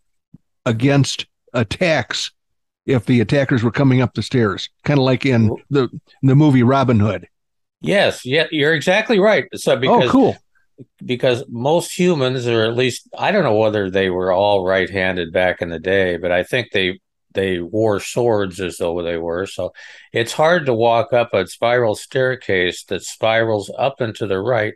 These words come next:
Speaker 2: and whack anybody with a sword.
Speaker 1: Yeah, that sounds, uh, reasonable. And frankly, I believe that's just a hereditary trait that has not changed over the millennia.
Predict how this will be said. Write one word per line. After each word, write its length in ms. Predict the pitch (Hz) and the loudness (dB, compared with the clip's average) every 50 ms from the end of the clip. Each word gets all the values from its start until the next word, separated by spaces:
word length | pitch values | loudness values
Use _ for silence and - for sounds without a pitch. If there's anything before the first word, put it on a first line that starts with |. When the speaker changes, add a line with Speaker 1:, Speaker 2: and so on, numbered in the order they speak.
| - - - - _ - | -12 -20 -20 -20 _ -6
Speaker 2:
and 180 | 110 101 101 - - | -6 -6 -4 -4 -2
whack 300 | 120 117 120 117 120 - | -2 -2 -2 -2 -4 -4
anybody 460 | 127 117 117 113 104 107 110 107 107 104 | -4 -2 -2 -2 0 0 0 0 0 0
with 160 | 104 104 101 | -2 -2 -4
a 80 | 104 | -4
sword. 500 | 104 - - 175 175 151 101 92 95 - _ _ _ _ - - - - | -6 -4 -4 -2 -2 -2 -2 -4 -6 -10 _ _ _ _ -20 -20 -14 -4
Speaker 1:
Yeah, 340 | - 170 240 285 294 247 156 131 | 0 2 4 4 4 4 4 4
that 140 | 147 165 | 2 2
sounds, 400 | - - 196 202 185 165 139 143 | 2 2 2 4 4 4 4 4
uh, 180 | 147 135 127 120 | 2 2 2 2
reasonable. 600 | 120 139 214 247 196 175 151 117 123 139 185 170 - | 4 4 4 6 6 4 2 2 2 0 -2 -2 -4
And 280 | 123 120 117 117 113 - | -2 0 0 0 0 0
frankly, 360 | - 160 180 185 - 139 135 | 2 0 2 2 2 2 2
I 100 | 147 175 | 2 2
believe 300 | 165 139 143 143 147 131 | 2 2 2 2 2 2
that's 260 | 127 135 139 - - | 2 0 -2 -2 -2
just 220 | - 139 117 - 131 | -2 -2 -2 0 0
a 60 | 107 | 0
hereditary 580 | 101 120 120 123 127 127 - - 123 117 113 107 | 2 2 2 2 2 2 2 2 2 4 2 2
trait 320 | - - 127 123 123 - | 2 0 2 2 2 2
that 100 | 117 104 | 0 -2
has 240 | 98 101 120 113 98 | 0 0 0 0 2
not 240 | 120 110 110 104 - | 2 0 0 -2 -4
changed 460 | - - 123 117 120 117 110 101 127 | -6 -4 -2 0 2 2 2 2 2
over 180 | 120 113 113 120 | 0 0 0 0
the 100 | 117 104 | 0 0
millennia. 540 | 104 107 113 123 139 170 151 123 123 127 | 0 0 2 2 2 4 4 4 2 0